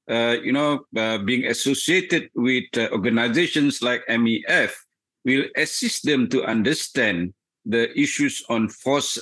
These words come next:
labor better, because, uh, then, uh, we, we can also, uh, associate ourselves with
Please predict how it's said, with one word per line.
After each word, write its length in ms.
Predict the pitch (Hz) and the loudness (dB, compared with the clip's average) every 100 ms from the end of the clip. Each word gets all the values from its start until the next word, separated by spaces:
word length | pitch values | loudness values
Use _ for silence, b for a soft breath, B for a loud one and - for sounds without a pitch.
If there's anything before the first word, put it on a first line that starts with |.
| - | -2
labor 640 | 107 127 120 120 127 123 - - | 2 2 2 2 2 0 -6 -4
better, 440 | 104 95 87 73 | -2 -2 -4 -4
because, 440 | 104 135 135 - | -2 0 0 0
uh, 100 | 123 - - B B | -2 -2 -8 B B
then, 360 | 113 135 175 165 | 0 2 2 2
uh, 220 | 131 123 | 2 2
we, 180 | 123 123 | 2 0
we 160 | 120 | 0
can 240 | - 113 113 - | 0 -2 -2 -2
also, 640 | 151 151 - 151 147 151 113 | 0 2 2 2 2 0 0
uh, 300 | 113 - - _ _ - | 0 0 -6 _ _ -6
associate 480 | 123 147 147 165 120 | -4 -2 -2 0 0
ourselves 580 | 120 - - 123 120 | -2 -2 0 0 0
with 160 | 107 101 | -2 -2